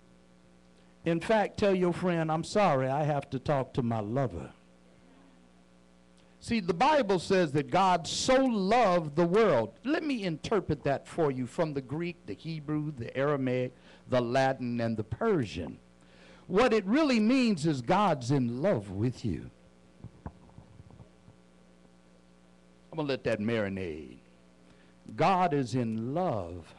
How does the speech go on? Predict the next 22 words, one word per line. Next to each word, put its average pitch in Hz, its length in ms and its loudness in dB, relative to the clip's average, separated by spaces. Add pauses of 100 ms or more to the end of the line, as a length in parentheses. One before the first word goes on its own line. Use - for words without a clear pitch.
(720)
with 123 340 -4
you. 76 320 -4 (1800)
Do 113 80 -2
you 107 200 -6
love 120 300 -4
him 117 240 -4
back? 120 280 -8 (1900)
Do 135 100 0
you 127 160 0
really 151 300 -2
love 151 280 -4
him 151 140 -2
back? 151 260 -6 (1000)
See, 170 220 -4
because 147 600 -2
you're 147 220 0
here, 139 720 -2 (1300)
because 131 440 0
he 170 180 -6
touched - 540 -4
you 165 320 0
here, 110 720 0